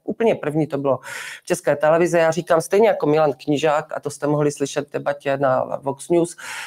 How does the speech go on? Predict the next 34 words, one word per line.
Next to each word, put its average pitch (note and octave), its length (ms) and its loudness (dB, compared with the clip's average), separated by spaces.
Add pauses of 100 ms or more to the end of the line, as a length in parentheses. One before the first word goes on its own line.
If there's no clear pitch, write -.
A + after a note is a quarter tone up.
kdy D#3+ 160 2
říká, F#3+ 300 2
že F3 100 0
to E3+ 100 0
bylo D#3+ 180 2
v D3+ 40 0
roce D3 240 -2
dva C3 160 0
tisíce. - 420 -10
Ano, D#3 200 2
bylo D#3 160 0
to E3+ 120 -2
v F#3+ 40 4
roce G3 220 2
dva F3+ 140 4
tisíce, F3+ 480 -2
kdy, D#3+ 220 2 (680)
eh, D3+ 180 0
zaměstnanci A3+ 600 4
České F3+ 320 0
televize F#3+ 460 6
sugerovali G#3+ 760 4
veřejnosti, E3 540 2
že C#3+ 100 0
bojují E3+ 340 2
o - 80 -4
svobodu D#3 400 -4
slova. D3 340 0
Pojďme D#3 260 0
se D#3 120 -10
podívat D3+ 380 -2
na C3+ 100 0
první C#3+ 380 -4
obrázek. D#3+ 600 0